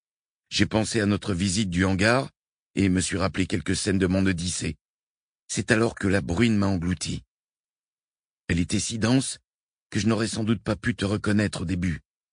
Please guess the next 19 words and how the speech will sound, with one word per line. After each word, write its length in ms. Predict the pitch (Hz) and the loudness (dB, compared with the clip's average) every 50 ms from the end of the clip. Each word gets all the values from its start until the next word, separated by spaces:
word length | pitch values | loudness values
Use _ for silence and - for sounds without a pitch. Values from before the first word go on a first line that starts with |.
| _ _ _ _ _ _ _ _ _ _ _ _ _ _ _ _ _ _ _ _ _ _ _ _ _ _ _ - | _ _ _ _ _ _ _ _ _ _ _ _ _ _ _ _ _ _ _ _ _ _ _ _ _ _ _ -8
Je 100 | - 104 | -8 -6
suis 200 | 101 - 123 110 | -6 -4 -2 0
désolé, 380 | 120 123 107 101 110 95 98 | 0 2 2 2 0 0 0
mon 140 | 95 92 82 | 0 -2 -4
chéri. 360 | - - - - - 76 - _ _ _ _ _ _ _ _ _ _ _ _ _ _ _ _ _ _ _ _ _ _ _ _ _ _ _ _ _ _ _ | -4 -6 -6 -8 -10 -12 -12 _ _ _ _ _ _ _ _ _ _ _ _ _ _ _ _ _ _ _ _ _ _ _ _ _ _ _ _ _ _ _
C'est 160 | - - 107 - | -6 -6 -2 0
comme 160 | 117 110 104 | 0 0 0
si 160 | - - 120 | 0 -2 -2
mon 160 | 113 110 104 | 0 0 0
esprit 500 | 104 90 - - - 127 131 120 104 80 - _ _ _ _ _ _ _ _ - | 0 -2 -4 -2 0 0 2 2 0 -2 -6 _ _ _ _ _ _ _ _ -2
était 240 | - 92 - - - | -2 -2 0 0 0
placé 380 | - 110 117 107 - - 127 | 2 2 0 0 0 -2 -4
sous 160 | - - 113 | -4 -4 -4
surveillance. 720 | 95 - - 104 95 92 95 90 90 85 80 - - - - _ _ _ _ _ _ _ _ _ _ _ _ - | -4 -4 -4 -4 -2 -2 -2 -2 -2 -2 -4 -6 -8 -10 -12 _ _ _ _ _ _ _ _ _ _ _ _ -10
Sitôt 400 | - - 135 127 - - 127 117 | -4 -2 -2 0 2 2 0 0
que 160 | - - 98 | 2 0 -2
j'exhume 460 | 87 - - 101 76 - - 117 104 | 0 0 0 -2 0 0 2 2 2
certains 340 | - - - - - - 98 | 0 -2 -4 -4 -2 -2 -2
souvenirs, 540 | - - 98 90 82 101 120 127 123 98 | -2 -2 -2 -2 2 2 2 2 2 0